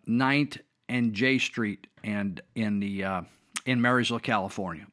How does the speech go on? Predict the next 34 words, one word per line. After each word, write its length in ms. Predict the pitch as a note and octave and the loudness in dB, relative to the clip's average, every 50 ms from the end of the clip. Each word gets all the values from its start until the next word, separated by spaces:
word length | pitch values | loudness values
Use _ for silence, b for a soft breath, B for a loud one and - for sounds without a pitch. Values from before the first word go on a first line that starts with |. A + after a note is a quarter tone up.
| - | -4
Okay, 320 | - A#2+ A2+ - C#3 C#3 D3 | -2 -2 0 2 2 2 4
that's 280 | B2 B2 A2+ - - | 4 2 0 0 0
right 200 | A#2+ C3+ D3 D#3 | 4 4 6 6
at 120 | E3 D3 - | 4 4 0
the 80 | C#3 | -2
base 280 | A#2+ B2+ D3 D3 C#3 - | 0 2 4 4 4 2
of 120 | B2 A#2 | 0 -2
the 40 | A2+ | -2
Tenth 220 | - D#3 C#3+ C#3 - | 2 2 2 2 0
Street 300 | - - C#3+ B2+ A2 A2 | 0 0 0 0 2 2
Bridge. 280 | C3+ C#3 C#3+ C#3 A2+ | 2 4 4 2 2
If 140 | A2+ G#2 - | -2 -4 -2
you're 160 | A#2 A2+ A2+ | 0 2 2
over 160 | A#2 A2 G#2+ | 4 2 2
in 60 | A2 G#2+ | 0 0
Sutter 320 | - - C#3 C#3 C3 C3 | 2 2 2 2 2 0
County, 420 | - - C3+ B2+ B2+ C3 B2+ B2+ b b b b b b b b b b b b | 0 0 0 2 2 0 -2 -4 b b b b b b b b b b b b
you 160 | A#2 A#2+ A#2 | 2 2 2
just 160 | A#2 A2+ - | 2 2 2
come 180 | - B2+ A#2 B2 | 2 2 4 4
right 160 | C3 C#3+ C3 | 4 4 4
down 200 | A#2+ C#3 C3+ B2 | 4 2 2 2
to 60 | A2 | 0
Tenth 240 | - - C#3+ B2+ - | 0 -2 -2 -2 0
Street 260 | - - C3+ B2 G2 | 0 0 0 0 2
Bridge 240 | A#2 C3 C3+ B2 A2 | 2 2 2 2 2
and 160 | G#2+ G#2+ G2 - _ | 0 -2 -2 -4 _
take 240 | - D3 C3 - - | -2 0 0 0 -2
the 100 | A2+ G2+ | -4 -6
first 400 | - - F3 E3 E3+ D#3+ - - | 0 4 4 6 6 4 2 0
right, 400 | B2+ B2+ C#3+ D3+ D3+ D#3 C#3+ - | 0 2 4 6 6 4 4 2
and 160 | B2+ B2 A#2 | 2 2 4
you're 200 | A2+ B2+ C#3+ C#3+ | 4 6 4 4
there. 400 | C3 C#3 B2+ A2+ F#2+ C#2+ - - | 4 4 4 2 2 0 -4 -10